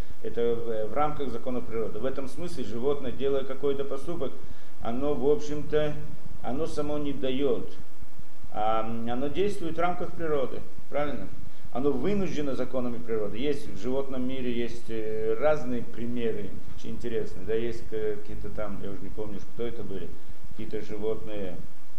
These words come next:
в-, морские, что они, когда нет еды, так они дают себя на съедение своим детёнышам.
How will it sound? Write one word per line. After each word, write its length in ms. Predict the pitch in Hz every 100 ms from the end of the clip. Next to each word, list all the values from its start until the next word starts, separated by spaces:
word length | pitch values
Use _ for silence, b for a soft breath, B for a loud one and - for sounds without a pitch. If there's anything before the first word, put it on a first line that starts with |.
| -
в-, 240 | - 87 92
морские, 1080 | 101 104 104 104 - - - 131 123 107 104 -
что 200 | - 110
они, 420 | 110 117 110 107 110 - - - -
когда 640 | 98 - 113 113 110 107 107
нет 320 | 113 113 110
еды, 320 | 113 104 147
так 200 | 135 113
они 160 | 113 113
дают 340 | 113 113 113
себя 400 | - 110 110 113
на 120 | 117
съедение 680 | 107 110 101 107 107 104 101
своим 320 | 101 101 101 98
детёнышам. 560 | 98 - 82 80 -